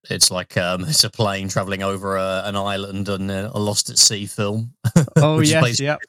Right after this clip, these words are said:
Speaker 1: it is, but in space.
Speaker 2: Yeah.
Speaker 1: <laughs>
Speaker 2: Very much so. They, they even know that even if they purge the O two tanks,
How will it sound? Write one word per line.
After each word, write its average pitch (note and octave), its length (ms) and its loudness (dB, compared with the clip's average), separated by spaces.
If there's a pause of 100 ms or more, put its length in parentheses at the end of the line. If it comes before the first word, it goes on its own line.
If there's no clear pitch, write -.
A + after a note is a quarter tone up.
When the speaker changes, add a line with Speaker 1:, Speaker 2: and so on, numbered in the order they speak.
Speaker 1:
it A2+ 60 2
is, A2 140 2 (100)
but - 80 -6
in G#2 80 -2
space. - 880 0
Speaker 2:
Yeah. B2 260 0 (500)
Speaker 1:
<laughs> - 480 -8
Speaker 2:
Very B2 280 0
much A#2+ 220 -6
so. A2 280 -6 (500)
They, D3+ 180 4
they D3+ 120 0
even D3+ 180 4
know C3+ 140 2
that B2+ 240 -2
even C#3 200 0
if B2+ 100 -2
they B2 100 0
purge B2 320 -2
the B2 120 -2
O A#2 60 -2
two A#2+ 200 -4
tanks, A#2 420 -4